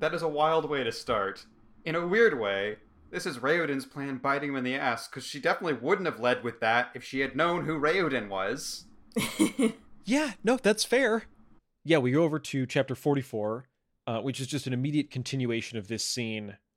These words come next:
Speaker 3: uh, but from Serene's perspective. And, yeah, she, uh, realizes that that was slightly blunt, uh, does not understand the,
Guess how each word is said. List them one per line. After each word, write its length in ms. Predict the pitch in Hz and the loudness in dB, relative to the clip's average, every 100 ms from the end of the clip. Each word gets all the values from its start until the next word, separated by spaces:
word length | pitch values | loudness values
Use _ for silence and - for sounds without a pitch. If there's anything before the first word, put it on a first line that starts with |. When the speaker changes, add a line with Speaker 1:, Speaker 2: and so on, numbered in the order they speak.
| _ 113 | _ -4
Speaker 3:
uh, 160 | 104 101 | -4 -4
but 160 | 123 | -8
from 240 | - 135 120 | -2 -2 -2
Serene's 380 | - 123 120 | -4 -2 -4
perspective. 800 | - 113 - - - - 127 - _ _ _ _ _ - | -6 -10 -4 -6 -6 -14 -14 -16 _ _ _ _ _ -4
And, 560 | 120 120 120 117 107 _ _ _ _ _ _ _ _ _ _ _ _ - | -2 -2 -4 -6 -10 _ _ _ _ _ _ _ _ _ _ _ _ -2
yeah, 240 | 190 98 | 0 0
she, 460 | - - 131 127 123 | -2 -4 -2 2 2
uh, 240 | 117 117 - _ _ 147 _ - | 2 0 -4 _ _ -20 _ -12
realizes 800 | 147 147 175 185 139 131 131 117 | -10 0 6 8 8 8 0 -2
that 160 | 127 | 0
that 180 | 123 120 | 4 2
was 240 | 123 117 107 | 2 -2 -2
slightly 440 | - 123 110 120 | -2 -2 -2 -6
blunt, 540 | 104 101 98 135 - _ _ _ _ _ _ | -4 -6 -6 -10 -14 _ _ _ _ _ _
uh, 200 | 107 104 - 120 | -8 -8 -10 0
does 200 | 156 147 | 4 4
not 200 | 156 147 | 4 2
understand 760 | 156 139 127 - 135 127 120 107 | -2 -4 -6 -4 0 0 -2 -8
the, 280 | 117 120 113 | -2 -2 -2